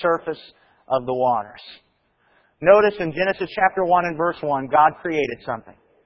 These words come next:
heavens and the earth. But then it describes those heavens and earth. It says, "Formless, void, dark."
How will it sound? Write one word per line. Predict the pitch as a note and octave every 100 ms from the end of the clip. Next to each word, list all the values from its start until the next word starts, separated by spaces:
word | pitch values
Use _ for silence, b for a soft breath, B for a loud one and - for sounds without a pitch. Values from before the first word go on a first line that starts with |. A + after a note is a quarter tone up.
| _ _
heavens | D3 D#3 F3 D#3+
and | F3+
the | F3+
earth. | C#3 A2+ _ _ _ _ _ _ _
But | D3+ G#3
then | A3
it | A3 E3+
describes | G#3+ - G#3 G3+ F#3+ C#3+
those | D#3 D#3 -
heavens | F#3 F3+ F#3 D#3+
and | E3+ F3+ D#3
earth. | C3 A2 _ _ _ _ _
It | A#2+
says, | D#3+ D3+ -
"Formless, | F3 G3 G#3 - - - _ B2+
void, | E3+ F#3 G3 F#3+ F#3+ - -
dark." | C3+ D#3+ G#2+ -